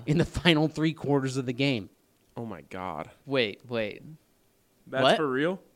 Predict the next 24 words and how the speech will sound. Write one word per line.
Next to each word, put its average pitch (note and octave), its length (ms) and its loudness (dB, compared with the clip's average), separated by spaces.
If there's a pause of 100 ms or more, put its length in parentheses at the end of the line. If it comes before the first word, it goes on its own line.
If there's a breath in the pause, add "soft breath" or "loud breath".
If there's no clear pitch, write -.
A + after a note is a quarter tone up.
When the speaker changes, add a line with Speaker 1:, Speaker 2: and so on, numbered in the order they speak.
(160)
Speaker 1:
That's D#3 180 -2
for E3+ 200 2
real. D#3+ 380 4
Speaker 3:
<laughs> - 60 -18
Wait, F3+ 840 4 (120)
Speaker 1:
'Cause F3 120 6
they F#3 80 8
Speaker 3:
what? F#3 60 8
Speaker 1:
started G3+ 340 8
off F3+ 220 8
two F#3+ 180 2
for E3+ 140 -4
two F#3 260 0
on D#3 140 2
third E3 360 0
down, D3+ 200 4
and D3+ 100 2
they B2+ 80 2
finished C#3+ 340 -2
three D3+ 160 -4
for C#3 180 -8
eleven. B2+ 400 -2 (580)
Speaker 2:
Oh, A#2 200 -6
my G2+ 300 -10